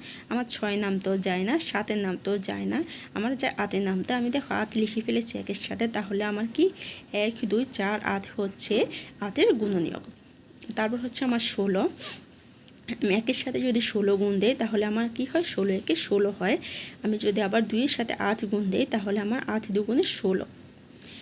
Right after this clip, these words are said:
আমি তিনের নামটা নেই, তিন পাঁচা পনেরো, তিন, তিন পাঁচা পনেরো হয়, তিন ছয় আঠারো হয়, তিন সাতা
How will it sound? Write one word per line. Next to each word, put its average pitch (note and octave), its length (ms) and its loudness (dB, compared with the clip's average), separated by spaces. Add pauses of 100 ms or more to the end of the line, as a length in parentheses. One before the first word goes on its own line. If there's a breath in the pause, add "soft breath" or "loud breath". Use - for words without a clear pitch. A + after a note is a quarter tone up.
(160 loud breath)
আমি A3+ 220 4
তিনের A3 380 4
নামটা A3 260 2
নেই, A3+ 220 6
তিন A3+ 240 2
পাঁচা A#3+ 300 0 (100)
পনেরো, G#3 300 2 (220)
তিন, G#3+ 160 -2 (580)
তিন A3 160 2 (520)
পাঁচা A3+ 260 -2 (100)
পনেরো F#3+ 460 2
হয়, A#3 180 0 (920 loud breath)
তিন A3+ 240 2
ছয় A#3 400 0
আঠারো G#3+ 380 0
হয়, C#4 180 2
তিন G3 180 2
সাতা G3 300 -4